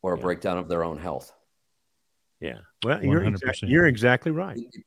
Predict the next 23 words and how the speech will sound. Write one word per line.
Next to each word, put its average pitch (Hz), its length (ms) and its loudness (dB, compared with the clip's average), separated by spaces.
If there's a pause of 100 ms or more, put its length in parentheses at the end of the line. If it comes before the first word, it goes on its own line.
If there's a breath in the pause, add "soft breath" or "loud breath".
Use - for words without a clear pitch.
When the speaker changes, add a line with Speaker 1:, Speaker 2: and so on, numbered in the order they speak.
(120)
Speaker 1:
it, 107 100 -4
Speaker 2:
You're 131 120 2
Speaker 1:
it's - 60 2
Speaker 2:
exactly 131 200 0
Speaker 1:
one 110 120 6
of 120 80 4
the 113 100 6
reasons 113 440 2
we 104 180 0
have 101 340 4
the 87 80 -4
power 101 420 2
hours 104 380 4
on 95 160 0
Tuesday 127 600 2
and 101 160 0
we 95 120 0
have 92 120 0
all 92 140 4
day 95 180 2
Wednesday 92 440 0
for 101 120 -4
health. 156 320 -2